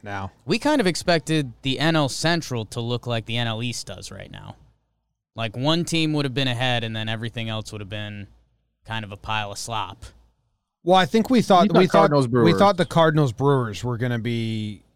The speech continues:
Speaker 1: battling. I think we thought the Central would be battling, just battling of
Speaker 2: An
Speaker 1: slop.
Speaker 2: ugly battle.
Speaker 1: Ugly battle.
Speaker 2: And right now, it's, like, a good battle.
Speaker 1: Yes. Yes.
Speaker 3: And the Cubs have,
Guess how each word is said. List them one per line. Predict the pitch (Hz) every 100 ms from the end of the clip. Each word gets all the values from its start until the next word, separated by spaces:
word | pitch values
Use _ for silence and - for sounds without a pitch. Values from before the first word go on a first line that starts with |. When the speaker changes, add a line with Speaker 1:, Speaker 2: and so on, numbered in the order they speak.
| _
Speaker 1:
battling. | 107 143 131 117 90 90 - _ _ _ _ -
I |
think | 202 226
we | 202
thought | - 175 208
the | 147
Central | 165 147 147
would |
be | 127 113
battling, | 101 160 160 139 135
just | 120 -
battling | 127 127 131 127 120
of | 104
Speaker 2:
An |
Speaker 1:
slop. | - - 139 110 156
Speaker 2:
ugly | 180 160 131
battle. | 107 95 -
Speaker 1:
Ugly | 135 139 139
battle. | 110 95 117
Speaker 2:
And | 135
right | 180
now, | 208 202
it's, | 165
like, | 165 151
a |
good | 123 139 202
battle. | 156 95 -
Speaker 1:
Yes. | 123 117 87 - - - _ _
Yes. | 98 90 80 - - _
Speaker 3:
And | 139 139
the |
Cubs | - 160 156 139
have, | 139 127